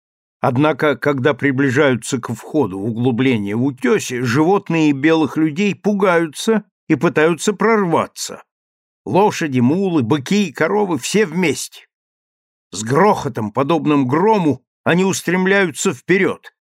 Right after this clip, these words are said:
Земля дрожит от ударов сотен копыт, и животные, словно обезумев,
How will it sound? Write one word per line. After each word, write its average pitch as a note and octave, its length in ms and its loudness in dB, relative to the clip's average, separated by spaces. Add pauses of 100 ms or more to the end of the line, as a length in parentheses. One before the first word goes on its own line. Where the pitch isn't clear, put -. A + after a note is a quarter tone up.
(120)
Земля F3 540 2
дрожит D3+ 680 0
от B2+ 180 -2
ударов C#3 460 0
сотен C3 420 -2
копыт, D3 460 -4 (220)
и D3 80 2
животные, D3+ 600 2
словно D#3+ 420 0
обезумев, D#3+ 760 0